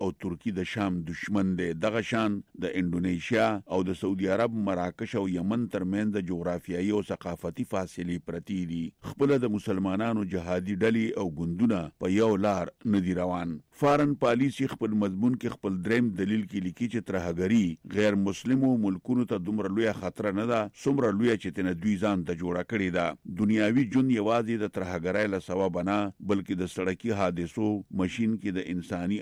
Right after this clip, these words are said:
اندامونو د ګیرېدو، په هوایي ګولۍ د لګېدو او ان چې په غسلخانه کې د خپې خویدو د لاسه هم بني آدم د خپل ژوند نه لاس وینځلی شي. مضمون په خپل څلورم دلیل کې لیکي چې اسلام نه ویره لرونکي داسې کسان چې په خپله دې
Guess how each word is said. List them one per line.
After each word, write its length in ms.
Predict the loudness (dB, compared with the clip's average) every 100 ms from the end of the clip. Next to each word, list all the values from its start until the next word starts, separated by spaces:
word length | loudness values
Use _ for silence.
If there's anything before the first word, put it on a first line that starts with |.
| -2
اندامونو 520 | -2 -2 -2 0 0 0
د 100 | -2
ګیرېدو، 480 | -4 -4 -4 0 2 0 -2 -2
په 100 | 2
هوایي 280 | 4 6 4 4
ګولۍ 260 | 2 4 2
د 100 | 2 0
لګېدو 420 | -2 -4 0 0 -2 0 0
او 40 | 0 0 -2
ان 100 | -2
چې 220 | -2 -4
په 100 | -4
غسلخانه 580 | -2 -4 -4 -4 -2 -2
کې 140 | -4 -6
د 100 | -6
خپې 300 | -6 -6 -4
خویدو 380 | -2 -2 0 -2 0
د 100 | -2
لاسه 280 | -4 -4 -4
هم 260 | 0 0 -2 -10 -4 0
بني 180 | 4 4 2
آدم 260 | 2 2 0
د 100 | -2
خپل 240 | -4 -4 2
ژوند 220 | 4 4 4
نه 80 | 0
لاس 200 | -2 -4
وینځلی 420 | -4 0 2 2 -2
شي. 160 | -4 -6 -6 -2 2
مضمون 400 | 4 4 2 0
په 160 | -4 -4
خپل 240 | -4 -2
څلورم 420 | 0 2 2 2 2 2
دلیل 200 | 4 2
کې 100 | 0 -4
لیکي 200 | -2 -4
چې 240 | -4 -8 -8
اسلام 420 | -4 -2 0 2
نه 100 | 2
ویره 300 | 2 2 2
لرونکي 420 | 0 0 0 -2 -2
داسې 400 | -2 -2 -6 -8
کسان 360 | -6 -4 -4
چې 180 | -4 -8
په 140 | -10 -8
خپله 220 | -4 -4
دې 180 | -2